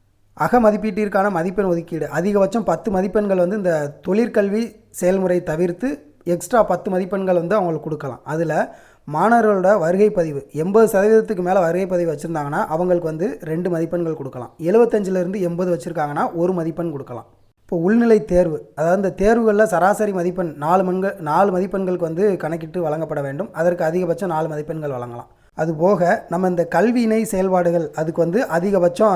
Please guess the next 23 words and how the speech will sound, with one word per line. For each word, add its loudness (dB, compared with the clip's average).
ரெண்டு 2
மதிப்பெண்கள் 0
கொடுத்திருக்காங்க. -8
இதுல 0
ஏதேனும் 2
மூன்று 0
செயல்பாடுகளை 0
வந்து -6
செஞ்சாங்க -4
அப்படின்னா -8
அதுல 0
இருக்கக்கூடிய -4
மாணவர்களுக்கு -4
இரண்டு -2
மதிப்பெண்கள் -6
வழங்கலாம் -10
அப்படிங்கிறது -4
தான் -4
இந்த -6
அரசாணை. -10
இப்ப -10
ரெண்டாயிரத்தி 0
பதினெட்டுல -2